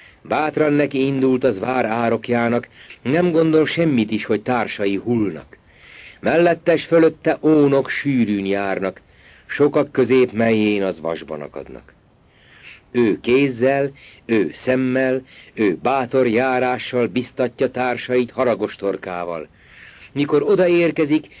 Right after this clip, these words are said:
hon megnyitott fal Radovánt mutatja száz vitéz szabjával. Mint az mérgös sárkán közel látván Prédát,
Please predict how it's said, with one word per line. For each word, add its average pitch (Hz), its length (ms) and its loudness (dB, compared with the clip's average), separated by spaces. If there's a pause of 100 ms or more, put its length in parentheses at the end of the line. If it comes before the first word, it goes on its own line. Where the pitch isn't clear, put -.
(180)
hon 131 140 0
megnyitott 147 600 0
fal 139 360 0
Radovánt 127 640 0
mutatja 120 560 -4 (280)
száz 117 420 -6
vitéz 104 360 -4
szabjával. 67 720 -12 (1040)
Mint 156 340 0
az 147 140 0
mérgös 156 540 2
sárkán 107 920 -4
közel 113 360 0
látván 98 580 -4
Prédát, 113 640 -2